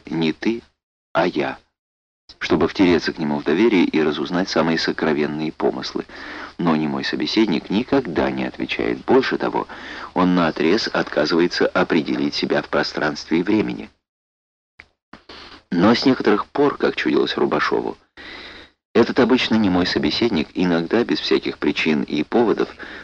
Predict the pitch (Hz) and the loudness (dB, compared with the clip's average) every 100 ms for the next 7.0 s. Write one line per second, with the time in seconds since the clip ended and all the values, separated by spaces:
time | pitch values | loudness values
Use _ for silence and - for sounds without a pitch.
0 | - - 80 82 - - 85 85 - 78 | -10 0 2 2 0 -2 0 0 0 -2
1 | - 82 - 107 - 87 95 117 98 - | 0 0 2 -2 -2 -2 2 2 2 -2
2 | - _ _ - - - - 85 92 98 | -8 _ _ -16 -14 -12 0 2 4 2
3 | 123 - 110 98 90 78 73 85 104 101 | 0 2 4 4 2 0 0 0 -2 -2
4 | - - 123 - - 60 - 55 - - | -2 -2 -2 -2 -2 -2 -2 -4 -6 -20
5 | _ - - - - 76 69 - 67 - | _ -6 -4 -4 -4 -4 -4 -2 -2 -2
6 | 65 65 69 - 85 82 65 - - | -2 -2 -4 -4 -6 -2 -4 -4 -10